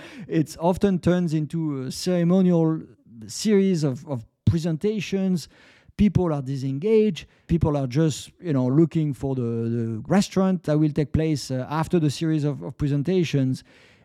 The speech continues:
And it's really a waste of energy for, for everybody involved. So how can we turn those very static management meetings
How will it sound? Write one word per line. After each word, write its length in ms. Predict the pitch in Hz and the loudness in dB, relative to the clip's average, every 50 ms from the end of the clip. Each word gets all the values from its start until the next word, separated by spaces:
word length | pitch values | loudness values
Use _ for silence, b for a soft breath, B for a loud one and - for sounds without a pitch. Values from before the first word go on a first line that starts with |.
| b b - | b b -2
And 220 | 175 175 180 175 | 0 4 6 6
it's 180 | 175 156 - - | 6 4 4 2
really 300 | 180 180 165 147 143 139 | 2 2 2 4 4 2
a 80 | 127 | 2
waste 400 | 120 123 123 123 120 117 - - | 2 0 0 -2 -2 -4 -2 -2
of 200 | 123 113 98 - - | -4 -4 -4 -6 -2
energy 420 | 123 131 135 127 110 110 113 107 | 0 2 2 2 2 -2 -4 -6
for, 280 | 107 - - 113 107 107 | -8 -8 -8 -10 -10 -8
for 180 | - 120 107 - | -10 -12 -10 -6
everybody 460 | 135 127 127 127 117 123 113 107 101 | -4 -4 -4 -2 -2 -2 -4 -4 -6
involved. 380 | 101 104 107 101 82 85 98 - | -6 -8 -8 -10 -12 -12 -10 -4
So 100 | - 143 | -4 -4
how 240 | 113 135 196 226 220 | -2 0 -2 -2 2
can 240 | - 190 180 165 | 2 4 4 4
we 120 | 151 147 131 | 2 2 0
turn 520 | - - - 170 196 220 226 233 226 190 | -2 0 2 2 2 2 0 -2 -2 -4
those 320 | 147 143 131 131 120 - - b b b b b b b b b | -4 -4 -4 -4 -6 -8 -14 b b b b b b b b b
very 340 | 254 160 123 180 190 185 156 | -14 -6 0 2 4 4 4
static 720 | - - - - - 208 190 - - 151 135 120 - - - - | 4 0 -4 -2 0 0 0 2 2 2 2 2 -2 -10 -10 -4
management 680 | 127 127 139 160 202 214 220 156 156 180 170 156 120 | 0 2 2 2 4 2 2 4 4 4 4 2 2
meetings 640 | 147 156 139 - - 120 113 113 120 131 131 - - | 0 -2 -2 -2 -2 -2 -2 0 -2 -4 -6 -8 -12